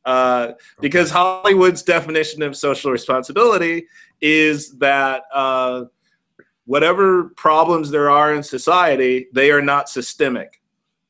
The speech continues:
Speaker 1: They are just isolated incidents that they can, they can kind of raise the issue of the problem,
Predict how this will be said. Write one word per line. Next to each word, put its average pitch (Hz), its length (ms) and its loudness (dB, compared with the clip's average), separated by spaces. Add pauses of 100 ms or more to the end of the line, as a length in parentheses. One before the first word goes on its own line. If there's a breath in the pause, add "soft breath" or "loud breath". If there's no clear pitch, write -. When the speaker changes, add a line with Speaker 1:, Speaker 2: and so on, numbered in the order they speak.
(680)
Speaker 1:
They 131 160 4
are 139 100 4
just 147 320 -2
isolated 160 760 0
incidents 135 760 -8 (540)
that 120 140 -4
they 135 140 0
can, 127 440 -6
they 127 160 -2
can 120 380 -10
kind 151 240 -2
of 127 120 -6
raise 170 320 2
the 175 140 0
issue 170 280 -2
of 165 60 -4
the 160 80 -4
problem, 156 680 -2